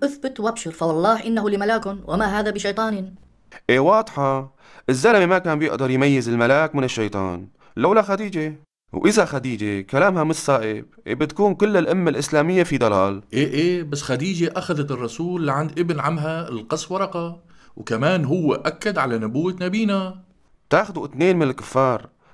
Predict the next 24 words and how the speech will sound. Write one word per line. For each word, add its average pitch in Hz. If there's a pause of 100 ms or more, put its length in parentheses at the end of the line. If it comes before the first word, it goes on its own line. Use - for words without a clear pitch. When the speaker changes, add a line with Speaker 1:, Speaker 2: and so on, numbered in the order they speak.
Speaker 2:
دليل 127
على 135
نبوة 170
الرسول 127 (220)
يا 123
إسلام؟ 135 (420)
Speaker 3:
إيه 123
شو 165
فيها 202
دكتور؟ 190 (280)
Speaker 2:
مو 208
على 175
أساس 143
شهادة 135
الكفار 110
لا 123
تجوز؟ 143 (440)
Speaker 3:
ها 123 (300)
دكتور، 175
شو 294
هالأسئلة 156
اللي 135
بلا 135
طعمة؟ 135